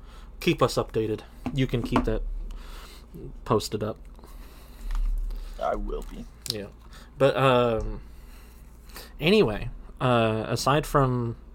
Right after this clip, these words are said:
Speaker 1: that, yeah, uh, we're, we're looking for something to do for Christmas. Uh,
Speaker 2: Yeah.
Speaker 1: and, uh, I mean, we're not gonna be up there on Christmas. Uh, we'll be with other family. But, um,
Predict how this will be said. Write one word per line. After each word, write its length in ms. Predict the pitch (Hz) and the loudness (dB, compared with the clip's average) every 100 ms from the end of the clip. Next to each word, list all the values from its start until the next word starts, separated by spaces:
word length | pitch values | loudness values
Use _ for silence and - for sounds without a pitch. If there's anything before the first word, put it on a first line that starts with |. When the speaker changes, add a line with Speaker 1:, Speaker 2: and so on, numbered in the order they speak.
| - - | -18 -12
Speaker 1:
that, 400 | 127 127 127 - | 4 6 6 6
yeah, 220 | 135 143 | 6 6
uh, 460 | 135 131 127 113 104 - - - - 143 | 6 6 6 6 2 -4 -14 -18 -16 0
we're, 460 | 139 139 135 135 127 - - | 6 8 10 8 4 -4 2
we're 120 | 139 | 6
looking 300 | 147 180 196 | 6 6 4
for 120 | 175 | 4
something 240 | - 156 147 | 2 2 2
to 60 | |
do 320 | 123 135 160 131 | 6 6 6 4
for 440 | - 117 104 104 - | 0 0 0 -4 -2
Christmas. 520 | 170 - - - - - - - - - - - - | -2 -2 -6 -12 -14 -16 -16 -16 -16 -16 -18 -18 -8
Uh, 420 | 123 110 101 101 104 - - - | -4 0 0 -2 -4 -8 -14 -10
Speaker 2:
Yeah. 180 | 117 - - - - - | -8 -8 -12 -14 -6 0
Speaker 1:
and, 240 | 117 110 | 2 4
uh, 260 | 110 110 - | 4 4 2
I 40 | 135 | 6
mean, 180 | 147 | 8
we're 80 | 139 | 8
not 140 | 160 160 | 6 4
gonna 100 | 135 | 4
be 140 | 131 | 2
up 140 | 123 - | 2 4
there 240 | 107 101 - - | 2 2 -6 -4
on 180 | 127 117 | 0 0
Christmas. 560 | - 107 - - - - - - - | 0 -4 -4 -10 -12 -14 -12 -12 -6
Uh, 220 | 123 110 110 | -4 -2 0
we'll 140 | 117 | 2
be 160 | 113 110 | 2 2
with 200 | 101 - - | 0 -4 -2
other 200 | 110 101 | 0 0
family. 420 | 123 113 104 98 - - - - | -2 -2 -2 -6 -10 -20 -16 -6
But, 280 | 120 113 - | 2 4 6
um, 540 | 120 110 104 95 90 | 4 4 2 -2 -8